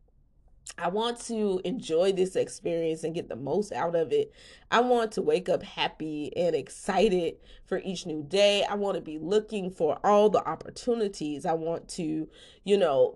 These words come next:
be expectant for, um,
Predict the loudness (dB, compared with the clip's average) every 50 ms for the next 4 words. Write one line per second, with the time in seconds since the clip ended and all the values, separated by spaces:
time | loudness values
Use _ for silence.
0 | -4 -4 -2 -2 -2 -4 -6 -10 -10 -12 -10 -6 -6 -6 -6 -6 -6 0 6 8
1 | 8 8 8 6 2 -8 -4 2 6 6 6 6 6 2 -2 -6 -12 -20 -20 -20
2 | _ -2 0 2 2 2 0 -2 -8 -14